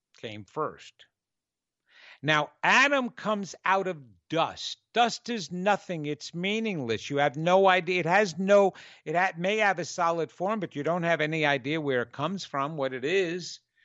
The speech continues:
When you're, when you're collecting and dusting your house, what are you dusting the dust? Where is that dust, that physical stuff that you are wiping off the furniture? What is that? Is it particles that came from your carpet? Is it particles that came from the dirt outside? Did it come off your dog? Is it dander?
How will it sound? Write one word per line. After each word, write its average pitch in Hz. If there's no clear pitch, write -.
When 156
you're, 196
when 180
you're 226
collecting 208
and 165
dusting 180
your 147
house, 147
what 190
are 240
you 220
dusting 180
the 156
dust? 165
Where 185
is 190
that 170
dust, 147
that 143
physical 196
stuff 175
that 143
you 180
are 143
wiping 185
off 175
the 156
furniture? 170
What 196
is 220
that? 104
Is 127
it 143
particles 180
that 165
came 165
from 151
your 127
carpet? 165
Is 127
it -
particles 160
that 147
came 160
from 143
the 123
dirt 143
outside? 175
Did 139
it 139
come 175
off 170
your 139
dog? 131
Is 127
it 104
dander? 165